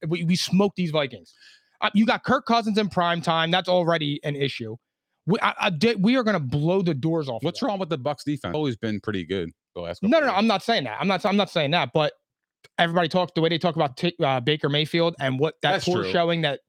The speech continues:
Speaker 1: Todd Bowles had last year
Speaker 2: Fair.
Speaker 1: with Tom Brady.
Speaker 2: Yeah.
Speaker 1: And you lose your opening game. And again, one score, they're already oh and one. So I just think, again, I think it's a bad spot for the Vikings.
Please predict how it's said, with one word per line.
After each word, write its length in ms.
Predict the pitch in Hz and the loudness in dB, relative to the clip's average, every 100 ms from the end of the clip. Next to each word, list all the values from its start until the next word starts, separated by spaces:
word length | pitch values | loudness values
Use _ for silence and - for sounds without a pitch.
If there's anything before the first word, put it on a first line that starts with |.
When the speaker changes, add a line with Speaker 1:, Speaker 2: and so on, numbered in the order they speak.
| - | -6
Speaker 1:
Todd 260 | 156 160 | -2 0
Bowles 280 | 147 160 170 | 0 0 0
had 180 | 170 165 | -2 0
last 160 | 175 | 0
year 80 | 110 | 2
Speaker 2:
Fair. 140 | 180 165 | 0 0
Speaker 1:
with 120 | 139 | -4
Tom 240 | 151 156 | -2 -2
Brady. 380 | 139 139 160 180 | -2 -4 -4 -6
Speaker 2:
Yeah. 200 | 104 104 87 _ _ _ _ _ _ | -4 -4 -6 _ _ _ _ _ _
Speaker 1:
And 160 | 147 151 | -6 -2
you 120 | 165 | 0
lose 200 | 160 156 | -2 -2
your 140 | 156 | -2
opening 320 | 156 165 165 156 | -2 0 0 0
game. 280 | 147 170 - | 0 -2 -4
And 120 | 156 | -2
again, 340 | 160 185 117 107 - | 0 0 -2 -8 -10
one 220 | 127 160 175 | -4 -2 -2
score, 540 | - 190 190 185 180 | -2 0 2 2 0
they're 140 | - 151 | 0 0
already 300 | 151 147 139 | 2 0 0
oh 100 | 131 | -2
and 100 | 117 | -4
one. 220 | 110 87 _ _ _ _ | -8 -14 _ _ _ _
So 140 | - 156 | -2 2
I 160 | 160 | 2
just 140 | 180 180 | 2 2
think, 180 | 196 185 | 0 2
again, 240 | 170 160 | 2 2
I 60 | 135 | 0
think 160 | 165 | 0
it's 100 | 160 | 0
a 40 | 131 | -2
bad 280 | 147 165 | 0 -2
spot 240 | 160 156 147 | -2 -2 -2
for 120 | 156 | -4
the 60 | 139 | -2
Vikings. 600 | 143 156 165 170 160 | -2 -2 -4 -4 -8